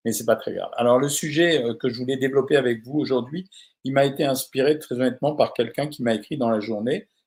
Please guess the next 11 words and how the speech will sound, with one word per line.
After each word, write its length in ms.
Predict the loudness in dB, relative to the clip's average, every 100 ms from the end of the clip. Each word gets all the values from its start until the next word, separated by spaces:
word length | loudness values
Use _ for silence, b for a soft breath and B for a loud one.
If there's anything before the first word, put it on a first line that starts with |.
| -12
J'espère 460 | -10 -2 0 0
qu'elle 180 | 2 0
est 120 | 2
là, 300 | 6 8 6
euh, 160 | 2 -4
sur 240 | -4 -2
le 120 | 0 2
live 280 | 2 0
aujourd'hui 420 | -4 -2 -2 -2 -6
parce 220 | -8 -4
que 220 | -6 -6